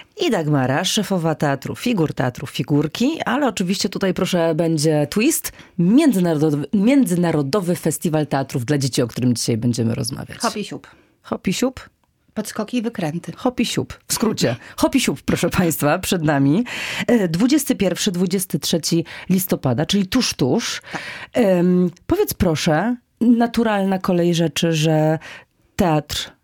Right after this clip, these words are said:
Speaker 1: robi festiwal?
Speaker 2: Chyba tak.
Speaker 1: Hmm?
Speaker 2: Chyba tak. <clears throat> E, aczkolwiek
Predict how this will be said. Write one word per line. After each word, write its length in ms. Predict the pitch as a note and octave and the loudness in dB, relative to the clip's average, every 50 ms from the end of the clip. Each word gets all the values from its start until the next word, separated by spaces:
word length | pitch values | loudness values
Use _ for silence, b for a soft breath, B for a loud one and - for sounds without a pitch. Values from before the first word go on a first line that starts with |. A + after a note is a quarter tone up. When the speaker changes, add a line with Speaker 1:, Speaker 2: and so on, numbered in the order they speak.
| _ - | _ 0
Speaker 1:
robi 340 | F3 F3+ F3+ F3+ C#3 D#3 D3 | 0 2 2 2 2 0 -2
festiwal? 600 | - - D3 - - - D3 C3 D#3 G#3+ D#4 F#4+ b b b b b b b b b b b b b b b _ _ | 0 -2 -2 -2 -2 -2 -2 0 0 0 -2 -2 b b b b b b b b b b b b b b b _ _
Speaker 2:
Chyba 260 | - - D#4 D4+ E4 | -6 -2 0 2 2
tak. 340 | - - G#3+ C#4+ D4+ - - B B B B B B B B | 2 2 0 -2 -2 -4 -14 B B B B B B B B
Speaker 1:
Hmm? 320 | F3+ E3+ E3+ G3 A#3+ C#4 - _ b b b b | 0 2 2 2 0 -2 -4 _ b b b b
Speaker 2:
Chyba 340 | - - E4+ F4 C#4 C4 B3 | -6 -2 0 2 2 2 0
tak. 360 | - E3+ D3+ - - - - - _ _ - | -2 -4 -6 -6 -8 -16 -16 -18 _ _ -6
<clears throat> 40 | G3 A3 E3+ E3 C#3 A#2+ b b b b _ B B B B B B B B B B B - - G3+ | -6 -4 -4 -6 -10 -12 b b b b _ B B B B B B B B B B B -10 -4 -2
E, 200 | G3+ F#3+ F#3 F3+ - | 0 0 0 0 -2
aczkolwiek 1120 | - G#3 G#3+ - - - - B3+ D#4 D#4 C#4 B3+ A#3 G#3 G3 G3+ F#3 G3 G#3+ A#3+ C4 C4 - | -4 -6 -6 -6 -10 -8 -2 0 2 2 2 0 -2 -4 -4 -4 -4 -2 -2 -2 -2 -4 -6